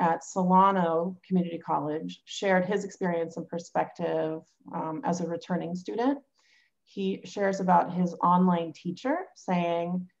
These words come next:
"I had never met a professor that had such a culture of completion and caring. This guy wanted me to finish the class and do well. He was showing it with so much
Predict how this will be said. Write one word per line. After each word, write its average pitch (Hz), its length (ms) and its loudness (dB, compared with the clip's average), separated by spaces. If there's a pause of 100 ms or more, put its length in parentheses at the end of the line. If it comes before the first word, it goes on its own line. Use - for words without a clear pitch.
(120)
"I - 80 2
had 196 240 2
never 233 460 2
met 202 320 2 (100)
a 190 120 -2
professor 180 920 -2
that 175 120 -4
had 175 220 -2
such - 360 0 (100)
a 226 100 0 (220)
culture 185 560 0
of 170 220 -2
completion 185 640 -4
and 156 180 -4 (100)
caring. 170 540 -6 (440)
This 214 180 -2
guy 185 280 6
wanted 202 640 4
me 196 280 -2
to 196 180 -12
finish 175 640 -4 (340)
the 180 80 -4
class 175 640 -2
and 165 140 -4
do 165 140 -2
well. - 360 -4 (240)
He 190 120 -4
was 175 180 -6
showing 185 300 2
it 175 100 2
with 180 140 -6
so 190 240 -2
much 202 180 -2